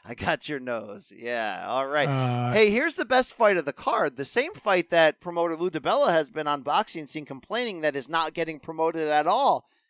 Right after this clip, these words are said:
Speaker 1: No, he's kinda right, though, Rafe. All I see is Jake Paul.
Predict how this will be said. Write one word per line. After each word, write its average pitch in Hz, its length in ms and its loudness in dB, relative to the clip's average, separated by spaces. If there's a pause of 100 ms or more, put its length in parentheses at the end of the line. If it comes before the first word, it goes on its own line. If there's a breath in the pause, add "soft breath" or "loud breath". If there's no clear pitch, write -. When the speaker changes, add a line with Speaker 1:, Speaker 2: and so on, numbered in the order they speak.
(520)
Speaker 1:
No, 247 220 -2
he's - 160 -4
kinda 370 300 2
right, 370 300 6
though, 262 200 4
Rafe. 240 280 4
All 262 220 2
I 302 100 4
see 269 200 -8
is 240 200 -8
Jake 220 360 -4
Paul. 262 420 0